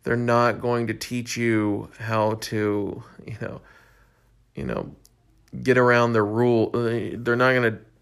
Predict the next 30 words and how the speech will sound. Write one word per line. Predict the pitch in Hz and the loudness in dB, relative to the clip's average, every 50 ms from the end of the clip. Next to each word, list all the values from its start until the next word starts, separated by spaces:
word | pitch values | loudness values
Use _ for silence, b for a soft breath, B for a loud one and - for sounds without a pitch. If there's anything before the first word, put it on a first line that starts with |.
| _ _ _ _ _ _ _ _ _ | _ _ _ _ _ _ _ _ _
teach | - - 151 143 139 - 131 | -8 -6 -4 -4 -4 -2 -2
you | 127 120 | -2 -2
what | 117 123 131 127 127 | 0 2 2 2 2
you | 117 123 127 | 0 -2 -2
need | 123 127 127 117 113 | 0 0 -2 -2 -4
to | 117 | -4
know | 113 113 117 120 120 120 113 | -2 0 2 4 4 4 4
to | 110 117 117 | 2 0 -2
overthrow | - - 117 123 127 120 120 113 113 117 123 123 123 120 117 | 0 2 4 4 4 4 2 0 -2 -2 0 2 2 2 2
the | 120 | 0
school | 113 - - - 131 131 123 117 113 110 110 110 B B B B B B | -4 -8 -6 -4 0 0 2 2 2 2 0 -2 B B B B B B
in | - - 131 127 123 117 | -4 0 0 0 0 0
school." | 110 - - - - 127 123 120 104 95 98 104 - B B B B B B B B - | -2 -2 -4 -4 -2 0 0 0 0 0 -2 -4 -8 B B B B B B B B -12
And | - - 113 110 110 110 110 107 110 110 110 101 - - - _ _ _ _ - | -6 -4 -2 0 0 0 2 0 0 0 -2 -4 -6 -8 -10 _ _ _ _ -8
it's | 143 131 123 | -8 -8 -6
quite | - - 160 156 151 | 0 2 4 4 6
interesting | 156 156 143 139 123 - 135 123 120 120 | 4 4 2 -2 -4 -2 -2 -2 -2 -2
because | 117 110 117 127 117 113 110 113 - - - _ b b b b b b | -2 -2 -2 -2 -2 -2 -4 -6 -8 -10 -14 _ b b b b b b
even | - 123 123 123 | -8 -4 -2 0
though | 123 127 127 123 | 2 2 4 4
I'm | 120 110 110 107 107 110 117 113 - | 2 2 0 -4 -6 -6 -8 -8 -6
badly | - 98 110 110 107 104 113 113 107 | -2 0 2 2 2 2 0 -4 -4
paraphrasing | 95 - 107 107 107 104 107 107 - 101 92 110 113 104 104 | -6 -8 -4 -2 -2 -2 -2 -2 -6 -6 -6 -6 -8 -8 -6
that | 107 107 107 104 | -4 -2 -2 -2
and | 95 98 107 107 | -4 -6 -8 -6
butchering | 110 113 110 - - 95 110 98 90 | -6 -6 -6 -6 -8 -10 -10 -8 -10
it | - - - | -12 -12 -14
to | 113 | -14
hell, | 113 110 117 113 110 107 104 104 B B B B B B B B - | -10 -4 -2 0 0 0 0 -2 B B B B B B B B -8
um, | - 113 107 107 104 104 101 101 104 110 117 | -2 0 2 2 2 2 0 -2 -4 -8 -10